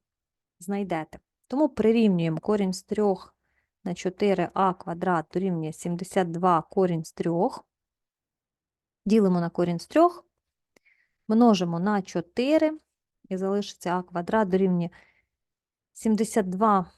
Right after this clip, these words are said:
помножити на чотири, двісті вісімдесят вісім. <clears throat> Двісті вісімдесят вісім, тоді буде,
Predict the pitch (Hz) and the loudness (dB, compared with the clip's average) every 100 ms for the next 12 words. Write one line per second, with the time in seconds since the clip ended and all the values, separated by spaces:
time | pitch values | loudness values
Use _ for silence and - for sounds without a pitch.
0 | _ 196 190 196 180 - 170 175 - 190 | _ -6 -2 -2 -2 -4 -4 -4 -4 -8
1 | - 277 320 302 285 _ _ _ _ _ | -2 2 2 2 -4 _ _ _ _ _
2 | _ 190 175 185 226 240 - _ _ - | _ -10 -6 -6 -6 -8 -14 _ _ -6
3 | 220 190 190 - 190 175 180 - - 190 | -4 -2 -4 -2 0 2 0 -2 0 2
4 | 202 202 _ - _ _ _ _ _ _ | 2 0 _ -20 _ _ _ _ _ _
5 | _ _ _ _ _ _ _ _ _ 208 | _ _ _ _ _ _ _ _ _ -8
6 | 185 208 180 - 160 151 143 _ _ _ | -2 0 0 -2 -6 -6 -8 _ _ _
7 | _ _ _ _ 339 262 185 - _ _ | _ _ _ _ 6 6 2 -8 _ _
8 | _ _ _ _ _ _ _ _ _ 196 | _ _ _ _ _ _ _ _ _ -4
9 | 208 - 190 190 190 180 - 190 220 311 | -4 -2 -4 -2 -4 -4 -6 -8 -4 -4
10 | - 285 - - _ _ _ - 190 214 | -4 -6 -6 -18 _ _ _ -6 -2 0
11 | 185 190 185 185 175 | 0 0 2 2 0